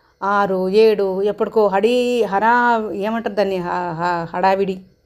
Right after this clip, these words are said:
హడావిడిగా లేవాలి, బర్ర బర్ర బర్ర స్నానాలు చేసుకోవాలి. ఆ, ఇంత ఏదో బయట నుంచి Zomato పెట్టి తెచ్చి తినేయాలి, మళ్ళీ అక్కడికి వెళ్ళిపోవాలి, అక్కడ కూడా మళ్ళీ Zo-, Swiggy, Zomatoలు తినేయాలి, మళ్ళీ వచ్చే-, వచ్చేటప్పుడు పార్సల్ తీసుకొని రావాలి. యాంత్రికం,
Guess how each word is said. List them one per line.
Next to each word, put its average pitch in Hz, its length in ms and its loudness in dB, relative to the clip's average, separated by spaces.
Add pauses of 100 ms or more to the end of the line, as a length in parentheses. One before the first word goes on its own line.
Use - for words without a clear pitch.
(1120)
హడావిడిగా 202 380 2
లేవాలి, 202 520 2 (440)
బర్ర 208 180 0
బర్ర 190 200 0
బర్ర 190 160 0
స్నానాలు 196 340 -4
చేసుకోవాలి. 202 520 -2 (400)
ఆ, 196 120 -6
ఇంత 190 220 -2
ఏదో 190 400 2
బయట 202 260 0
నుంచి 202 320 0
Zomato 196 360 -2
పెట్టి 185 220 -4
తెచ్చి 180 600 -4
తినేయాలి, 196 480 -2
మళ్ళీ 190 300 -2
అక్కడికి 175 320 -4
వెళ్ళిపోవాలి, 190 300 0
అక్కడ 202 200 -4
కూడా 202 180 0
మళ్ళీ 190 200 0
Zo-, 185 180 -4
Swiggy, 190 560 -4
Zomatoలు 196 400 -4
తినేయాలి, 214 560 -2 (500)
మళ్ళీ 220 140 -2
వచ్చే-, 214 200 2
వచ్చేటప్పుడు 262 440 0
పార్సల్ 233 340 0
తీసుకొని 226 280 -4
రావాలి. 175 420 0 (420)
యాంత్రికం, 247 680 -2